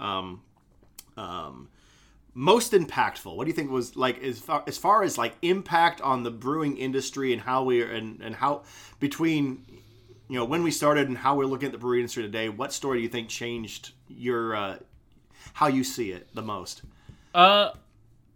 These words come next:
Speaker 2: so most impactful, I'd have to say, was the Breanne Taylor, where it kinda just exposed the rampant sexism that runs in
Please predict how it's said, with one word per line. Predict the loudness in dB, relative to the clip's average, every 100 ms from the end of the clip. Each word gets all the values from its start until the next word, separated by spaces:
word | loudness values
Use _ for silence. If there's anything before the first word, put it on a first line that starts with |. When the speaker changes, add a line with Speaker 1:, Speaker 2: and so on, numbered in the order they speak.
| _ -20 -20 -20 -20 -20 -20 _ _ _ -20 -16
Speaker 2:
so | -4 6 10 10 6 -4 -20 _ _ _ _ -8
most | 2 6 6 4
impactful, | 2 6 4 6 6
I'd | 6
have | 6 4
to | 0
say, | 2 2 2
was | -2 -4 -4 -4
the | -2 0 0 -4 -8 _ -4
Breanne | 2 4 4 2
Taylor, | 0 0 2 2 0 -4 -12 _ _ _ _ _ _ _ _ _ _ _ -10
where | -2 2 2
it | 0 2
kinda | 2 2
just | 0 -8 -10
exposed | -12 -8 -4 -4 -4 -6
the | -6
rampant | -2 -2 -2 -6 -8
sexism | -10 -6 -6 -6 -10 -8 -8 -10 -14 -20 -20 -20 -20 -4
that | -4 -2
runs | -4 -4 -4 -4
in | -4 -4